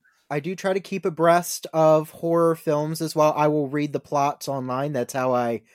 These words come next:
also became very disappointed with this last Halloween movie, because I kept seeing everybody saying, "This ha-, this Halloween Ends sucks." And I was like, "Is it really that bad?" So I read the plot on Wikipedia, and I was like, "Man, as somebody who's never seen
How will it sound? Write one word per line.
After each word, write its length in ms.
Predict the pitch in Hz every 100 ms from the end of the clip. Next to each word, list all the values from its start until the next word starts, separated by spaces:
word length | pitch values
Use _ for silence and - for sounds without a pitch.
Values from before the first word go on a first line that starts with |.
| _ _ _ _ -
also 320 | 180 208 180
became 360 | 147 135 151 139
very 240 | 143 147
disappointed 600 | 135 135 131 147 139 131
with 180 | 120 127
this 220 | 127 -
last 300 | 131 127 131
Halloween 460 | 147 135 123 135 139
movie, 280 | 117 113 123
because 320 | 120 127 117
I 80 | 110
kept 240 | 131 123
seeing 220 | - 117 117
everybody 440 | 117 117 113 110
saying, 400 | 110 120 113 107 - _ _ _ _ _
"This 160 | 160 -
ha-, 220 | 170 170 143
this 180 | 160
Halloween 500 | 170 165 160 160 151 -
Ends 360 | 160 160 139 -
sucks." 360 | 165 147 -
And 80 | 139
I 40 | 135
was 120 | 139
like, 200 | 123 - _ _ _ -
"Is 80 | 107
it 80 |
really 200 | 117 170 160
that 200 | 156 143
bad?" 260 | 151 165
So 140 | - 135
I 80 | 120
read 220 | 143 135
the 80 | 127
plot 320 | 147 147 143
on 160 | 123
Wikipedia, 460 | 123 131 135 143 135
and 80 | 123
I 80 | 131
was 120 | 135
like, 200 | 107 - _ _ _ _ _
"Man, 160 | 156 160
as 80 | 147
somebody 200 | 180 180
who's 100 | 165
never 180 | 170 170
seen 220 | 165